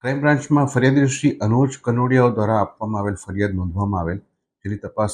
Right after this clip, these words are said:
ઇકોસેલમાં ચાલુ છે. આ તપાસની હકીકત એવી છે કે અનુજ કનોડિયા પોતે વ્યાપાર, અ, કપડાના વ્યાપાર સાથે સંકળાયેલા છે અને માર્કેટમાં તેઓ અલગ અલગ વેપારીને પોતાનો માલ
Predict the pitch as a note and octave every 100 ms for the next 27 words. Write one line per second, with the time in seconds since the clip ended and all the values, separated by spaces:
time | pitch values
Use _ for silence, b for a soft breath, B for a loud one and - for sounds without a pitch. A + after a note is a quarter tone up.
0 | - F2+ - G2+ G#2 G2 G2 G2 - E2
1 | G2 A2 E2+ E2+ _ _ _ _ _ B2
2 | C3 C3 C3 B2+ C3+ G#2+ - B2 C3+ G#2+
3 | A#2 B2 A#2+ C3 A#2+ G#2 B2+ C3 - A2
4 | B2 B2+ B2 A2+ A2 A#2 B2+ - _ _
5 | _ - G#2 - A#2+ C3 - A2+ G#2+ -
6 | G#2+ B2 B2 A#2 G2+ F#2 A2+ G#2 G#2 A2
7 | - F#2 - G#2 D#2+ D#2 - C3 _ _
8 | _ - A#2 B2+ A2 G#2+ - C3 C3+ C3
9 | B2+ B2+ B2+ - A2+ A#2+ A#2 B2 A2 G#2
10 | F#2+ A2 A2+ A#2 A2+ G2 G#2 G#2 F#2+ G#2